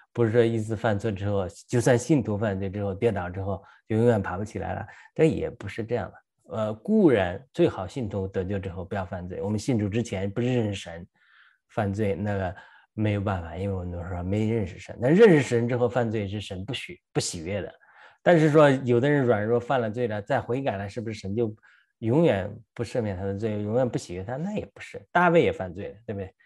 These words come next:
大卫也悔改了，神也还喜悦他。嗯，所以他这个，呃，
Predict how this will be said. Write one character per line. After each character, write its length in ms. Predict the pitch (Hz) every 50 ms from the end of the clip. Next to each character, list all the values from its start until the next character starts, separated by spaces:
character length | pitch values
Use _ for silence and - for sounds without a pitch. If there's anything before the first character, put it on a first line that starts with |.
| _ _ _ _
大 140 | - 139 127
卫 120 | 113 101
也 80 | 92 87
悔 220 | - - 85 87
改 160 | 98 92 90
了， 120 | - - -
神 220 | - - 104 104
也 60 | 101 92
还 160 | - 98 117
喜 220 | - - - -
悦 120 | - 104 104
他。 120 | - - - _ _ _ _ _ _ _ _ _ _ _ _ - 107
嗯， 160 | 113 104 - _ _ _ _ _ _ _
所 140 | _ - 147
以 40 |
他 140 | 139 151 165
这 100 | 160 165 160
个， 180 | 160 151 139 - - - - _ _
呃， 380 | - - 143 143 139 127 107